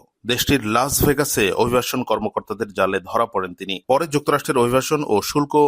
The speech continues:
এনফোর্সমেন্ট এক বিবৃতিতে এই তথ্য নিশ্চিত করে। শুক্রবার হ্যারি রিড আন্তর্জাতিক বিমানবন্দরে আটক করা হয় খাবিলা মেকে। সেনেগালিজ ইতালিয়ান ইনফ্লুয়েন্সার লামের আসল নাম সেরিনগে খাবানে লামে।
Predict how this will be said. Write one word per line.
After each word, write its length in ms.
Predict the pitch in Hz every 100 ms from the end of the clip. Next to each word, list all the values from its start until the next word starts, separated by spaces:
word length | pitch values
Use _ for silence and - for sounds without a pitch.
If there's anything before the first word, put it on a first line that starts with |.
| 143 120
এনফোর্সমেন্ট 540 | 113 135 - 147 139 -
এক 140 | 98 -
বিবৃতিতে 360 | 123 139 127 101
এই 100 | 98
তথ্য 180 | 107 - 95 85
নিশ্চিত 300 | 127 - 120
করে। 280 | 95 95 92 90 - -
শুক্রবার 500 | - 190 185 190 202 196
হ্যারি 360 | - 131 143 170
রিড 240 | 151 185 180 123
আন্তর্জাতিক 540 | 131 135 151 160 151
বিমানবন্দরে 540 | 120 123 123 120 117 98 104
আটক 180 | -
করা 200 | - 110 98
হয় 180 | 104 85 - -
খাবিলা 380 | 123 113 101
মেকে। 280 | 90 92 92 87 - -
সেনেগালিজ 500 | 175 180 180 202 190
ইতালিয়ান 400 | 165 151 160 165
ইনফ্লুয়েন্সার 680 | 156 143 - 165 180 180 185 160
লামের 360 | 123 127 151 139 127
আসল 280 | 123 - 160 147
নাম 200 | 113 90 90 _ -
সেরিনগে 500 | 151 160 190 190 190
খাবানে 400 | 185 123 113 107
লামে। 320 | 95 92 95